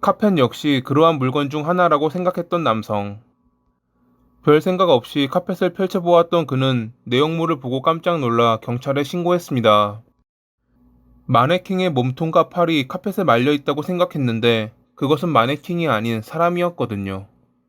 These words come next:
얼굴이 없어 신원을 확인하기 힘들었던 카펫 속에 들어있던 시신. 그렇기에 처음에는 존도로 분류됐지만 얼마 뒤 경찰은 손가락 지문을 통해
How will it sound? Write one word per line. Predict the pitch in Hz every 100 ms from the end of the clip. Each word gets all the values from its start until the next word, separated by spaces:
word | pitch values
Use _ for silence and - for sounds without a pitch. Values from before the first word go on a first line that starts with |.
| _ _ _ _ _ _
얼굴이 | 131 143 151 175
없어 | 139 120 - 131 120
신원을 | - 180 175 170
확인하기 | 175 180 175 165
힘들었던 | 175 180 165 131 123 123 123
카펫 | - 196
속에 | 175 175 165
들어있던 | - 127 127 131 131
시신. | 131 165 151 113 101 113 _ _ _ _ _ _ _ _ _ _
그렇기에 | - 190 180 185 180
처음에는 | 170 208 202 190 185
존도로 | 175 139 143 165 151
분류됐지만 | 131 139 143 127 120 123 123 113 110 - _
얼마 | 120 135 165
뒤 | 175
경찰은 | 165 127 131 147 156
손가락 | 156 185 185 180
지문을 | - 131 135 156 143
통해 | 127 123 120 110